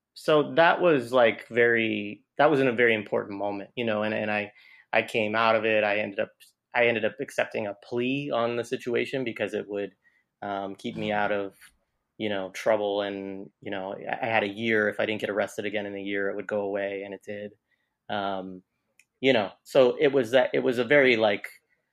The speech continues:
but, but what I saw was, like, that there were all these other people that I met there that were, like, caught up in this, and they were all just, like, working class, like, just regular Joes. I mean, as much as there's a regular person, right? There was nothing,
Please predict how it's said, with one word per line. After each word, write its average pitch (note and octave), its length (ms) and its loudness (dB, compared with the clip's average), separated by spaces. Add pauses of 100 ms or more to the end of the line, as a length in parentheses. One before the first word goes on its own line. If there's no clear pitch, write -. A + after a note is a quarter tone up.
(280)
but, D3 260 8
but D#3 140 6
what D#3 140 8
I C3 80 8
saw C4+ 340 4
was, B2 220 4
like, A#2 200 6
that A#2+ 120 2
there B2 80 4
were A#2 120 4
all D3 160 8
these B2+ 160 2
other A#2+ 200 4
people A2+ 500 -6
that G#2+ 100 2
I G#2 80 2
met G2+ 260 -4
there C#3 340 -4
that A2+ 100 -2
were, G#2+ 140 0
like, G#2 220 -2
caught A2 200 2
up G2+ 160 -2
in G#2+ 120 -4
this, - 400 -10 (300)
and B2+ 140 4
they B2+ 80 6
were C3 160 6
all C#3+ 140 8
just, A#2 240 -6
like, A2 200 0
working A2 340 -4
class, G2+ 500 -4
like, G2+ 260 -8
just - 440 -14
regular G2+ 360 -6
Joes. G#2 480 -10
I G#2+ 60 -10
mean, G#2+ 160 -6
as G#2 100 -10
much A#2 180 -2
as G2+ 100 -8
there's G#2 160 -2
a G2+ 60 -6
regular G2+ 280 -4
person, - 380 -12
right? G#2 220 -8
There A#2 120 -6
was A2 140 -10
nothing, A2 440 -4